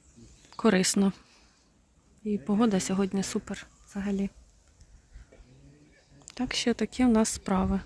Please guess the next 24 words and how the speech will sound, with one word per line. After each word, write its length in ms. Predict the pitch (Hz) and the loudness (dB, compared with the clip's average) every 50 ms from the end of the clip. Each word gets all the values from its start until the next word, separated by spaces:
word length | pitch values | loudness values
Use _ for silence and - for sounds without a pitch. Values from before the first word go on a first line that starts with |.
| - | -2
Ну, 140 | 330 359 359 | 2 6 8
можливо, 420 | 277 233 220 220 220 220 208 208 202 | 10 10 10 10 8 8 8 6 4
ще 180 | - - 208 | 4 2 0
по 120 | - - 196 | 0 0 4
дорозі 380 | 185 202 196 196 196 - 202 | 6 6 8 6 6 8 8
назад 340 | 196 196 196 190 196 196 - | 8 8 8 8 8 6 6
щось 220 | - - - 196 | 2 2 4 6
зніму. 400 | 185 190 196 196 196 220 269 320 - - - - - - - - - - - - - - - - - - - - - - - - - - - - - - - - - | 8 10 10 12 12 12 10 10 8 6 2 2 0 0 -2 -8 -18 -16 -12 -8 -8 -8 -8 -6 -6 -4 0 4 4 4 6 6 6 6 8 8 10 10 10 10 10
Хоча 220 | - - - - - | 10 10 10 10 10
все 220 | - - - 214 | 8 10 8 10
бачили 460 | 190 202 208 220 - - 190 190 190 | 10 10 8 8 6 2 2 0 0
вже, 220 | 190 185 - 190 - - - - | 0 0 -2 -4 -4 -6 -8 -6
ми 100 | 196 190 | -6 -2
ж 100 | 190 190 | -2 -2
вже 160 | 185 - - | -2 -2 -4
йшли 360 | 185 - - - 214 220 220 214 - - 233 226 214 - 185 - - 208 | -4 -2 2 4 6 6 6 6 2 -8 -6 -6 -4 -4 4 6 8 8
сюди, 440 | - - - 190 185 185 185 185 185 - - - - | 8 6 4 8 8 8 8 8 4 -2 -10 -4 0
де 380 | 214 208 202 214 214 208 202 190 - | 2 6 8 10 10 10 10 8 6
тим 160 | - 233 226 214 | 6 6 6 6
самим 360 | - - 208 196 196 196 190 | 6 6 8 8 8 8 6
шляхом 420 | - - 214 196 - 202 190 190 | 6 6 4 4 4 4 4 6
назад 260 | 190 185 190 190 190 | 4 6 6 6 6
будемо 340 | 185 190 196 190 196 196 196 | 8 6 6 6 8 8 6
йти. 240 | 196 - - 285 | 6 6 4 4